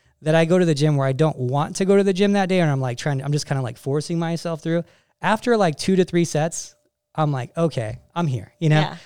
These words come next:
Speaker 1: Got my music on loud, and I'm like, "Okay, I'm feeling it now." Like, it took me a
Speaker 2: Mm-hmm.
Speaker 1: couple sets, and then I'm like, "Okay, I'm good," you know? So,
Speaker 2: Yeah.
Speaker 1: um, you know, find what works for you with that stuff, because you're gonna run into more, you're gonna run into a lot of days where you're not motivated. It's, it's a, gonna be a good percentage of the time, the longer you do it, especially.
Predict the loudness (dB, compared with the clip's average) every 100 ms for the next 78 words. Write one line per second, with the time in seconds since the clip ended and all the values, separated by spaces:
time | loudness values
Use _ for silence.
0 | -6 -2 0 2 4 4 4 4 4 4
1 | 4 4 6 6 4 2 0 0 2 4
2 | 2 2 0 2 2 2 0 -2 -2 0
3 | 0 0 0 0 0 0 -2 -2 -2 0
4 | -2 -2 -2 -2 -2 -6 -4 0 2 0
5 | 0 0 0 2 0 -2 -10 -20 -20 _
6 | 2 2 2 -4 -2 0 0 -4 -2 0
7 | 0 0 2 2 4 0 0 -4 -2 2
8 | 2 2 0 0 -2 -2 -4 -2 0 2
9 | 2 2 2 0 -2 -4 -2 0 0 2
10 | 0 0 0 0 -2 -2 -4 -4 -6 -4
11 | -4 -4 -4 -6 -4 -4 -2 -2 0 -2
12 | -2 -2 0 -4 -4 -4 -2 -2 -2 -4
13 | -6 -6 -4 0 2 2 2 0 0 -2
14 | -4 -6 -6 -8